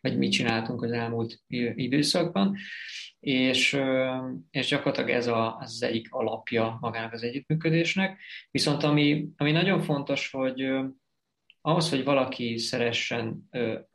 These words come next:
tehát hogy ahhoz, hogy valaki növekedni szeress, ö, igen, növekedni akarjon, ahhoz, ahhoz gyakorlatilag be kell fektetni. Ez olyan, mint a marketing költés, hogy, hogy feltöltöd az egyenlegedet, és akkor utána tudsz elindítani egy hirdetést. Tehát, hogy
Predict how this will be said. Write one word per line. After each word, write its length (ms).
tehát 160
hogy 240
ahhoz, 300
hogy 120
valaki 340
növekedni 520
szeress, 680
ö, 260
igen, 460
növekedni 400
akarjon, 580
ahhoz, 420
ahhoz 180
gyakorlatilag 400
be 120
kell 160
fektetni. 500
Ez 100
olyan, 140
mint 180
a 40
marketing 600
költés, 920
hogy, 340
hogy 260
feltöltöd 500
az 80
egyenlegedet, 720
és 220
akkor 200
utána 300
tudsz 300
elindítani 500
egy 100
hirdetést. 760
Tehát, 160
hogy 220